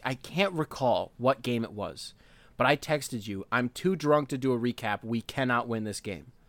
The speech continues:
And you said, "Don't worry, they won't." And they did. And I don't remember what game it was.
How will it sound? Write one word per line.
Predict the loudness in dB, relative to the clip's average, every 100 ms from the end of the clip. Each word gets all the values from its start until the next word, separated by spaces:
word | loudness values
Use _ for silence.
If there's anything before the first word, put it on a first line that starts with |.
| _ -6
And | 0
you | 0
said, | 2 0 0
"Don't | 2 0 2
worry, | 2 2 0 -4 -10 _ _ _
they | -4 -2
won't." | 0 -2 -6 -10 -20 -20 _ _ _ _ _ _ -2
And | 2 4
they | 4 4 0 4
did. | 6 6 0 -18 _ _ _ _ _
And | 0
I | 0
don't | 0 4 6 8
remember | 6 6 6 6
what | 6 6 4
game | 2 4
it | 2
was. | 2 2 2 -2 -12